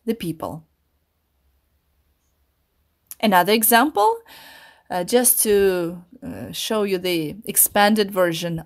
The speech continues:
from those basic symbols. What does this word stand for? This means deaf,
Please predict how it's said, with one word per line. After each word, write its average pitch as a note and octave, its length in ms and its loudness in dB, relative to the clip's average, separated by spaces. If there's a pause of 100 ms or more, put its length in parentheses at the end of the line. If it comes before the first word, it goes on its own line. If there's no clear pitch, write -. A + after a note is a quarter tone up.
from F3 260 -4
those D#3+ 240 -4
basic E3 300 -4
symbols. - 400 -4
What F#4+ 180 -2
does C4 240 0
this C#4 320 2
word G3+ 280 -4
stand - 340 -4
for? - 380 -12 (100)
This F4 460 -4
means C4+ 320 2 (340)
deaf, - 440 -2